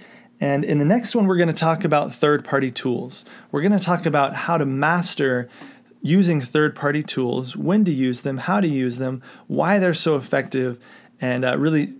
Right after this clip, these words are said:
really this is gonna help you create duplication in your business. So that's what we're gonna be talking about in the next episode. So stay tuned for that, and I look forward to interacting with you in the Facebook group and on the blog.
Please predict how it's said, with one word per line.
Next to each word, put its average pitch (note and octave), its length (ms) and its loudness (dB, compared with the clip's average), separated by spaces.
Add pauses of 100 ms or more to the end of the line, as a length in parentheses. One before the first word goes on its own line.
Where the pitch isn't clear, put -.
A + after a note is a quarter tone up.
(360)
really D3+ 380 2
this C#3 340 -2
is B2+ 120 -6
gonna C3+ 160 0
help C3 260 -2
you C3 80 -6
create C3 360 -2
duplication A#2+ 840 -4 (280)
in C3 140 -2
your A#2 100 -2
business. A#2 360 -4
So B2 280 -2 (240)
that's D3+ 220 0
what F#3 80 0
we're D3+ 100 0
gonna D3+ 140 0
be C#3 100 0
talking C#3 400 -2
about C3+ 220 0
in C3+ 100 -2
the B2+ 80 0
next C3+ 400 -2
episode. E3+ 580 -2
So A#2+ 220 -4
stay C#3+ 340 -2
tuned D3 400 -4
for C#3 140 -6
that, D#3 340 -2 (320)
and C#3 160 -2
I C#3+ 80 2
look C3 180 -2
forward C3+ 460 -2
to B2+ 380 -2 (280)
interacting C#3 600 0
with C3+ 160 -4
you C3+ 100 -2
in B2+ 60 -4
the A#2 80 -6
Facebook - 420 -2
group C3 380 -2
and B2 160 -6
on B2 100 -2
the A#2+ 60 -2
blog. A#2+ 460 0